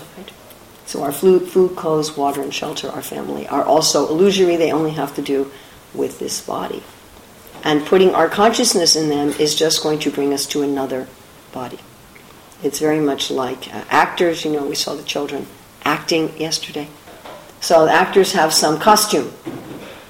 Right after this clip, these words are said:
They take a costume, and they take not only a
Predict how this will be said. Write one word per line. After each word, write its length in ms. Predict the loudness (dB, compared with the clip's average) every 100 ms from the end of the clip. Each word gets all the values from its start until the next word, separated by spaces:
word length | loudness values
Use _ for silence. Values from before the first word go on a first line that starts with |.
| -20 -20 -20 -20 -20 -20 -14
They 120 | -6 -2
take 240 | -2 -2
a 60 | -2
costume, 560 | -2 0 -2 -4 -6 -8
and 180 | -6
they 120 | -6 -4
take 400 | -4 -4 -4 0
not 240 | 2 4
only 360 | 4 2 -2 -6
a 300 | -8 -10